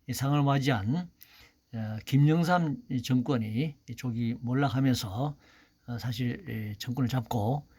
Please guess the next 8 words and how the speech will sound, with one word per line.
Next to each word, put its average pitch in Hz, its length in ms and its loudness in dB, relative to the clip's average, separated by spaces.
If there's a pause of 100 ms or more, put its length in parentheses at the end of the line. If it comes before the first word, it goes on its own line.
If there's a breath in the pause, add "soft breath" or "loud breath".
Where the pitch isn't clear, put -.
(300 soft breath)
이 135 60 -4
구십팔 190 500 0
년도부터 160 920 2
아이엠에프 143 280 2
프로그램을, 160 720 2
에, 113 340 -6
강력하게 123 520 0
밀어붙였죠. 113 840 -4